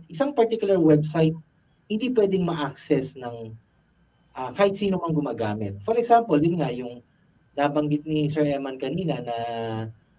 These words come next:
ah, online delivery or shopping. Kung, kung, for example, gusto nating i-, i-ban yun doon sa ating, ah, browser, every time na in-enter nung, ah, bata yung website,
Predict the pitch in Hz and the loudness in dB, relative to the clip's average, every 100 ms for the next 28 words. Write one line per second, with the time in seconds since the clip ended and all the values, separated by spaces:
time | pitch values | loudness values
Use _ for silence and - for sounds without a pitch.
0 | _ _ _ - 135 127 123 123 123 - | _ _ _ -8 -6 -6 -6 -8 -10 0
1 | 151 156 156 156 156 151 151 147 147 156 | 6 8 8 6 8 6 6 8 6 4
2 | 147 127 120 127 123 - 151 147 180 156 | 0 -4 -8 -6 -6 -2 0 0 0 -4
3 | 101 95 _ _ _ _ _ _ 196 190 | -6 -12 _ _ _ _ _ _ -12 -8
4 | 202 196 - - 220 214 214 208 196 165 | -8 -10 -16 2 2 4 0 2 2 2
5 | 180 175 165 165 160 160 151 143 147 _ | 0 0 0 0 -2 0 0 0 -8 _
6 | _ _ _ _ _ _ 196 160 170 170 | _ _ _ _ _ _ -6 2 4 4
7 | 170 180 151 135 131 135 135 131 135 131 | 2 0 0 -2 -4 -6 -6 -6 -10 -8
8 | 123 123 117 117 113 113 104 143 127 117 | -8 -6 -6 -6 -6 -6 2 4 4 -2
9 | 147 120 - _ _ _ _ _ _ 151 | -4 -4 -6 _ _ _ _ _ _ 6
10 | 165 196 190 185 190 170 170 170 165 170 | 6 6 4 2 -2 -4 -2 -2 0 2
11 | 165 160 156 156 147 143 139 135 135 131 | 2 2 -2 0 2 2 0 0 -2 0
12 | 135 131 127 143 226 - 143 120 | -2 -2 -2 2 2 0 0 0